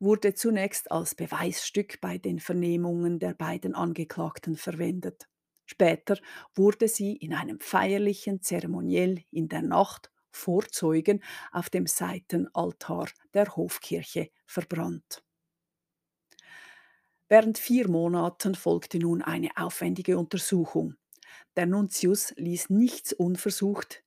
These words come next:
diese Ereignisse zu klären. Es wurden alle Beteiligten vor Ort befragt,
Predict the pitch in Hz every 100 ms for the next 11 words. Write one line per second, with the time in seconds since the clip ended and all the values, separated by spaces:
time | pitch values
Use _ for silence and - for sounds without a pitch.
0 | _ 180 170 180 - 170 156 170 - -
1 | 185 - 180 - 156 156 175 180 - _
2 | _ _ _ _ _ _ _ _ _ _
3 | - - - 180 190 202 202 - 175 185
4 | 190 - 196 170 180 - - 196 - -
5 | 220 - 190 185 - 190 - 165 147 -